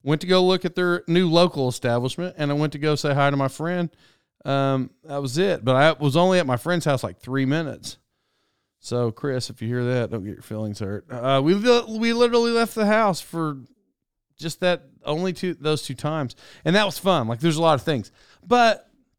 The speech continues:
y-, you gotta create things, like, as, as an adult. Like, you sat in the pool and we hung out, uh, but they had these, these blow-up, these pool blow-up toys.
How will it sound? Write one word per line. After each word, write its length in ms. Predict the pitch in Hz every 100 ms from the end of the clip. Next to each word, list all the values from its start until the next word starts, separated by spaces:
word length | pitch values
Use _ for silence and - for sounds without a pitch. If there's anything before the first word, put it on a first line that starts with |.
| _ _ _ _ _ - -
y-, 160 | 185 -
you 220 | 202 247
gotta 200 | 285 240
create 540 | - 202 190 185 180
things, 480 | 127 123 92 90 -
like, 240 | 151 160 175
as, 300 | 170 160 135
as 320 | 165 156 131
an 60 |
adult. 380 | 127 110 117 98
Like, 200 | 123 170
you 40 | 165
sat 220 | - 196
in 60 |
the 80 | 135
pool 260 | - 196 214
and 100 | 156
we 60 |
hung 300 | 123 165 170
out, 360 | 165 175 156 - _ _ _
uh, 140 | 147 139
but 100 | 139
they 140 | 196
had 160 | 202 170
these, 220 | 131 117
these 240 | - 131
blow-up, 600 | 110 156 214 196 120 - 139 135
these 160 | 135 123
pool 280 | - 240 220
blow-up 760 | 135 165 180 165 127 - -
toys. 560 | - 170 139 95 -